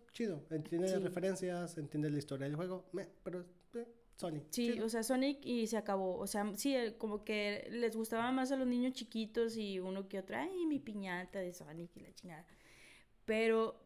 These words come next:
Speaker 2: pero Mario va a venir como que a ganarse a ese público que todavía no lo conoce o que no le gusta,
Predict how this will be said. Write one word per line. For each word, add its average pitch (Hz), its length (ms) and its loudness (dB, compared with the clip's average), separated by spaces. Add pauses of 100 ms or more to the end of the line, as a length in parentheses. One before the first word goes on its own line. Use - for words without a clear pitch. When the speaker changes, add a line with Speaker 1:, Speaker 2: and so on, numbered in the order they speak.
(280)
Speaker 2:
pero 214 800 2
Mario 269 600 2 (560)
va 220 120 4
a - 20 0
venir 233 460 0 (200)
como 220 260 -2
que 220 100 0
a 202 80 4
ganarse 196 1040 0
a 202 140 -4
ese 208 180 -2
público 220 520 -4
que 208 100 -6
todavía 208 480 0
no 214 100 -2
lo 220 140 -2
conoce 220 640 -2 (460)
o 202 140 -6
que 202 100 0
no 190 120 0
le 196 120 0
gusta, 214 800 -4